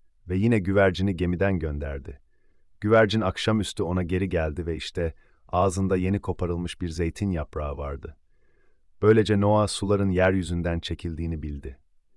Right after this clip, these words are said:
Yedi gün daha bekleyip güvercini gönderdi. Artık güvercin ona geri dönmedi. Altı yüz birinci yılının birinci ayında, ayın birinci gününde sular kurudu.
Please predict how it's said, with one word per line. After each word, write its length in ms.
Yedi 220
gün 200
daha 220
bekleyip 440
güvercini 520
gönderdi. 600
Artık 340
güvercin 400
ona 200
geri 260
dönmedi. 480
Altı 300
yüz 200
birinci 320
yılının 400
birinci 340
ayında, 540
ayın 280
birinci 360
gününde 380
sular 440
kurudu. 420